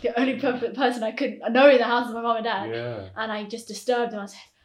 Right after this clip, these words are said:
Speaker 1: "I'm not feeling good. I'm gonna collapse."
Speaker 2: Yeah.
Speaker 1: And, um, I was trembling. Luckily, there was a doctor in the house.
Speaker 2: Oh my God, okay.
Speaker 1: And I
Speaker 2: That's good.
Speaker 1: actually feel,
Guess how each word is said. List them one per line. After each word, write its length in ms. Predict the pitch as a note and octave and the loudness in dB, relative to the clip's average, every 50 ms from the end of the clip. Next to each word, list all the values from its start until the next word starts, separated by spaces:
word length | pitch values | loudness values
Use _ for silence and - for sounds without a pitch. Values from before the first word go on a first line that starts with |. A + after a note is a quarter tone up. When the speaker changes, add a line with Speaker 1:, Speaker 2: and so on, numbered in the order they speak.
| _ _ - - - | _ _ -20 -12 -8
Speaker 1:
"I'm 160 | B3 A3+ A3 | -6 -6 -4
not 140 | A#3+ A#3 A#3 | -4 -6 -6
feeling 260 | - A#3+ G#3 G#3+ G#3+ | -6 -8 -6 -6 -8
good. 120 | G#3+ G#3 G#3 | -8 -10 -10
I'm 80 | G#3 G3+ | -10 -10
gonna 160 | G3+ G3 G3 | -10 -12 -12
collapse." 420 | - - F#3+ - - _ _ - G#3+ | -12 -10 -12 -12 -12 _ _ -18 -14
Speaker 2:
Yeah. 260 | A3 G#3 G#3+ G#3 G#3 | -10 -8 -6 -6 -6
Speaker 1:
And, 260 | G#3 G#3+ A3 G3 G3 | -6 -6 -8 -8 -8
um, 380 | G#3 G#3 G#3 G3 G3 G#3 G#3+ - _ - _ _ _ _ _ _ _ _ _ _ _ - - - D4+ | -8 -10 -8 -8 -10 -10 -12 -16 _ -20 _ _ _ _ _ _ _ _ _ _ _ -16 -16 -10 -4
I 40 | C4 | -4
was 100 | A#3+ A#3+ | -4 -4
trembling. 540 | - B3 B3 A#3 G#3+ A3 A3 G#3+ G#3+ G#3+ - - - - - - _ _ _ _ _ _ _ _ _ - | -4 -6 -6 -6 -6 -6 -8 -8 -10 -12 -14 -16 -20 -20 -20 -20 _ _ _ _ _ _ _ _ _ -2
Luckily, 300 | C#4 D4 D4 D4+ C#4 A#3 | -2 -2 0 -2 -4 -2
there 100 | C4 B3+ | -2 -2
was 60 | A#3+ | -2
a 40 | B3 | -2
doctor 260 | B3 B3 - - A3 | -4 -4 -4 -10 -12
in 80 | F#3+ | -12
the 60 | F#3 G3 | -12 -12
house. 340 | F#3+ F3+ F#3+ F#3+ - - - - _ _ _ _ - | -14 -14 -14 -16 -18 -20 -20 -20 _ _ _ _ -18
Speaker 2:
Oh 120 | C3 A#2+ G2+ | -18 -16 -16
my 60 | F#2 E2+ F2+ | -20 -18 -14
God, 200 | A2+ B2+ B2+ E3 | -12 -12 -12 -12
okay. 280 | G#2 A2+ - G2+ G2+ G2+ G2+ _ _ _ - | -14 -18 -18 -20 -20 -20 -20 _ _ _ -12
Speaker 1:
And 320 | G#3+ G#3+ G#3 G#3 G#3+ G#3 - - | -12 -10 -10 -10 -12 -14 -14 -12
I 100 | - G#3+ | -12 -12
Speaker 2:
That's 20 | G3+ | -10
good. 60 | G#3+ G#3 | -10 -10
Speaker 1:
actually 380 | - - - - G3+ F#3+ G3 G3 | -10 -10 -10 -12 -12 -14 -16 -16
feel, 460 | - - A#3 G#3+ G3+ G3 F#3+ - - | -14 -12 -10 -10 -10 -10 -14 -16 -20